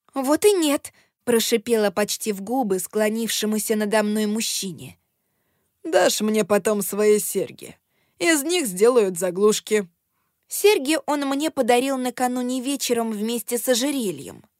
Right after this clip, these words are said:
Золотые узелки смотрелись изящно и утонченно, и с первого взгляда мне понравились.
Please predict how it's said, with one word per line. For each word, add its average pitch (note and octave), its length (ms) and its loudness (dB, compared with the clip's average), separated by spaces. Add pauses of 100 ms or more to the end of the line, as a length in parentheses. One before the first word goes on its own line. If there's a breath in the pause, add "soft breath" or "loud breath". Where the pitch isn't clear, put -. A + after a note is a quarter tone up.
(420 loud breath)
Золотые A3+ 640 4
узелки G#3+ 720 0
смотрелись A3 720 -2
изящно B3+ 720 -2 (240 loud breath)
и D4+ 100 2
утонченно, C#4 1080 -2 (360 soft breath)
и B3 120 -2
с - 100 -8
первого G#3 460 2
взгляда G3 580 -2
мне F#3+ 220 -6
понравились. F3+ 800 -8